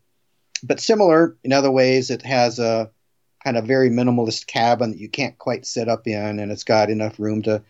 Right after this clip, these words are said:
store your stuff, but not while you're sleeping in it. You might have to move the stuff aside in order to, to go to bed. So your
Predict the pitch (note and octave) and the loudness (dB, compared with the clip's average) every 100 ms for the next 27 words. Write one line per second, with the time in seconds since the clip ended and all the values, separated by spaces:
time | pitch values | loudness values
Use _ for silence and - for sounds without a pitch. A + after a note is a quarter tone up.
0 | _ _ _ _ - - C3 C3 B2 A#2 | _ _ _ _ -4 2 4 6 4 0
1 | - A#2 A#2 - - A#2 A2 _ _ _ | 0 2 2 -2 -4 -4 -4 _ _ _
2 | B2+ B2 A#2 A#2+ A#2+ A#2 A#2 A#2+ B2 A2+ | 0 0 2 2 2 2 -4 -8 -6 -4
3 | A2+ A2+ A2 G#2+ G#2+ A2 A2 G#2+ G#2+ G2 | -2 -4 -4 -6 -2 -2 -4 -4 -4 -4
4 | - G#2 - G2 G2 F#2+ G2 G2 G2 F#2+ | -4 -4 -4 -2 0 0 -2 -4 -4 -4
5 | G2 _ _ - - A2 A2+ A2 G#2+ A2 | -10 _ _ -6 0 2 2 2 2 0
6 | - - F3+ D#3+ D#3 D#3 E3 | -16 -2 2 6 6 6 4